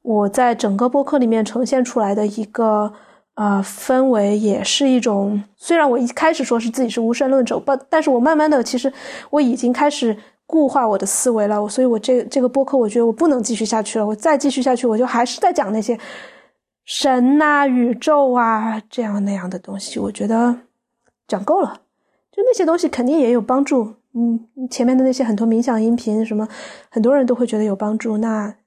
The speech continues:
有帮助也就有帮助吧。See you in a different bubble. <laughs> 希望那个 bubble 更多的透气性吧。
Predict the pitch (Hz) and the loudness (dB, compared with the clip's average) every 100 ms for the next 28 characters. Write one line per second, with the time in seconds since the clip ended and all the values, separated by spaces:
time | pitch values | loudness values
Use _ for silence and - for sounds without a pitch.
0 | _ 208 220 254 262 208 233 196 226 240 | _ -6 -2 0 0 0 0 0 0 0
1 | 254 220 - - - - _ _ _ _ | 0 -2 -6 -20 -20 -20 _ _ _ _
2 | - - 320 311 311 269 262 247 247 247 | -10 0 4 4 4 2 2 4 4 4
3 | 233 226 - 330 330 - 277 247 - 240 | 2 0 -4 -4 -2 0 0 0 0 0
4 | 233 196 - - 254 349 453 440 - - | 0 -4 -4 -2 0 0 -2 -4 -6 -6
5 | - - 392 277 285 269 277 269 247 285 | -4 0 2 2 0 2 2 2 0 0
6 | 247 240 233 226 226 - - - - 311 | 2 2 2 -2 -4 -12 -20 -20 -6 -4
7 | 262 - 247 - 208 202 - | -2 -2 -4 -2 -2 -4 -8